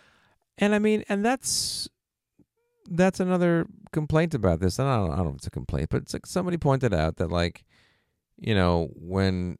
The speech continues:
The Incredibles came out in two thousand four or five, whatever it was,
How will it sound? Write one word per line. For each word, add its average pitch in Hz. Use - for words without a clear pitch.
The 98
Incredibles 120
came 85
out 78
in 78
two 87
thousand 76
four 73
or 71
five, 69
whatever 76
it 67
was, 64